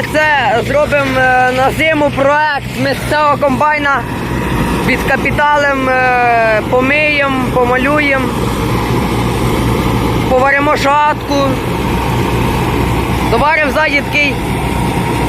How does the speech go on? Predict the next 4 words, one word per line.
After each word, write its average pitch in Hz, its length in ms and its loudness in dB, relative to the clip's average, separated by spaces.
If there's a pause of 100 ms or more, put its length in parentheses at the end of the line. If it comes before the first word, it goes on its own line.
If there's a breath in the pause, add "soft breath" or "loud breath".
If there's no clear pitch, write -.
(880)
хвіст, 320 340 2 (2000)
щоб 277 140 2
мав 302 220 2
вигляд. 285 480 0